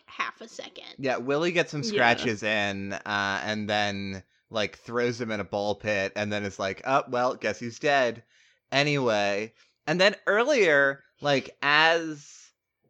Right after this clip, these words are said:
Speaker 2: the janitor is, um, crushing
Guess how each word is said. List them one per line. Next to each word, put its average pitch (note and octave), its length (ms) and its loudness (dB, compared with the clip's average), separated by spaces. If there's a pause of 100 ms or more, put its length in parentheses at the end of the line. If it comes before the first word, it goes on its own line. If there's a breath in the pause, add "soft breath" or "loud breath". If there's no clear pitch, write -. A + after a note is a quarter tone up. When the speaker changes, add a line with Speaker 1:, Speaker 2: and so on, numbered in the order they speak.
(160)
Speaker 2:
the C3+ 100 -4
janitor B2+ 720 0
is, A2 840 -4 (380)
um, G2+ 580 -4 (480)
crushing A#2 1000 -2